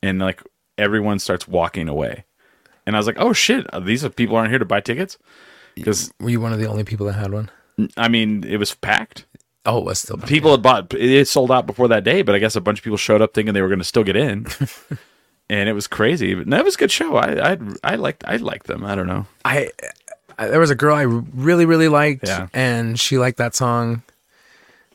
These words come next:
Speaker 2: So I think of her when I think
Speaker 1: I'm
Speaker 2: of that
Speaker 1: gonna play
Speaker 2: song, but
Speaker 1: that.
Speaker 2: I, I
Speaker 1: I'm gonna
Speaker 2: don't
Speaker 1: play
Speaker 2: like
Speaker 1: that.
Speaker 2: that song.
Speaker 1: I'm gonna play that song. I'm gonna have it as my ringtone.
Speaker 2: Do you remember, I had to look it up because I was talking to somebody about it the other
Speaker 1: Yeah.
Speaker 2: day. Do you remember a song called Fever for the Flavor by Hot Action Cop?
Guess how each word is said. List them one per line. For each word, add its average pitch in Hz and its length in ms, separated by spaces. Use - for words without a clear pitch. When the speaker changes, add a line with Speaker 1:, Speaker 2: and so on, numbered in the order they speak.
Speaker 2:
So - 160
I 110 60
think 120 180
of 110 60
her 113 180
when 113 100
I 107 40
think 110 180
Speaker 1:
I'm 110 80
Speaker 2:
of 107 80
that - 60
Speaker 1:
gonna 107 60
play 98 40
Speaker 2:
song, 98 80
but - 60
Speaker 1:
that. - 180
Speaker 2:
I, 117 60
I - 40
Speaker 1:
I'm 123 60
gonna 123 100
Speaker 2:
don't - 20
Speaker 1:
play 117 160
Speaker 2:
like - 0
Speaker 1:
that. 92 60
Speaker 2:
that 110 200
song. 113 120
Speaker 1:
I'm 113 60
gonna 117 160
play 110 140
that 98 180
song. 98 300
I'm 95 60
gonna 110 180
have 107 100
it 101 40
as 90 120
my 92 140
ringtone. 95 520
Speaker 2:
Do 135 140
you 165 80
remember, 160 580
I 131 140
had 131 220
to 135 60
look 127 260
it 123 80
up 120 160
because 123 240
I 113 60
was 110 140
talking 117 300
to 110 60
somebody 110 240
about 104 180
it - 40
the 110 80
other 110 80
Speaker 1:
Yeah. 107 60
Speaker 2:
day. 101 200
Do 117 160
you - 40
remember 139 180
a 127 40
song 123 240
called 113 240
Fever 123 320
for 113 400
the 104 140
Flavor 107 500
by 98 240
Hot 107 320
Action 101 480
Cop? 82 320